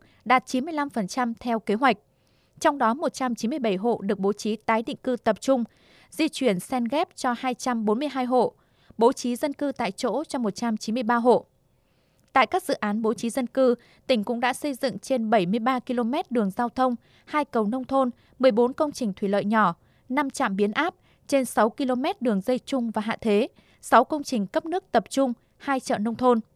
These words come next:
Tổng nguồn vốn đã thực hiện trong giai đoạn trên năm trăm bảy mươi bảy tỷ đồng, trong đó ngân sách trung ương là trên ba trăm năm mươi mốt tỷ đồng,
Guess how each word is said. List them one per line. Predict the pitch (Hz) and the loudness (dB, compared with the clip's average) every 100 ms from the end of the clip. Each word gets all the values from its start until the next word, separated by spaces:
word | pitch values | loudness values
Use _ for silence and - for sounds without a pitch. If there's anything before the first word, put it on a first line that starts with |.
| _ _ _ _ _ - | _ _ _ _ _ 0
Tổng | 247 | 0
nguồn | 220 214 | 2 0
vốn | 196 214 254 | 2 2 2
đã | 277 | -2
thực | - 262 | -2 -2
hiện | 240 180 | -2 -4
trong | - 269 | -4 -6
giai | 269 262 | -4 0
đoạn | 240 202 | 0 0
trên | - 262 240 | -2 -2 -2
năm | 262 | -4
trăm | - 254 226 | -4 -2 2
bảy | 214 | 2
mươi | 185 | 2
bảy | 226 214 | 2 0
tỷ | - | 2
đồng, | 190 202 180 - _ _ | 4 4 4 -2 _ _
trong | - 294 | -6 0
đó | 247 226 | 2 2
ngân | 285 | -2
sách | - 349 349 | -4 -4 -4
trung | 277 | -8
ương | 233 262 254 | 0 2 2
là | 233 202 | 0 -2
trên | - 247 240 | -2 -2 0
ba | 254 | 0
trăm | 247 262 240 | 0 -4 -2
năm | 240 | -2
mươi | 233 | -2
mốt | 262 381 | -2 -4
tỷ | 233 | 0
đồng, | 185 208 | 4 4